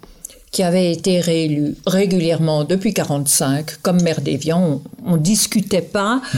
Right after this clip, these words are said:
euh, il était très dynamique. Et c'est lui, au départ, qui a été contacté par les voyages officiels,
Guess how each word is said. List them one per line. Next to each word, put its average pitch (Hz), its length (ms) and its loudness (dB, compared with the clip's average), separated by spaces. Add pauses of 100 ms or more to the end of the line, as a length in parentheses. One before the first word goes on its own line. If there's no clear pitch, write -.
(200)
euh, 185 440 2 (360)
il 220 320 2
était 190 240 0
très - 260 0
dynamique. 180 600 2 (1400)
Et 277 80 2
c'est 196 220 0
lui, 277 340 0 (380)
au 175 160 2
départ, 220 520 0
qui - 140 -4
a 185 60 2
été 180 200 0
contacté 175 640 -2
par 202 180 -2
les 175 120 2
voyages 165 340 0
officiels, 220 640 0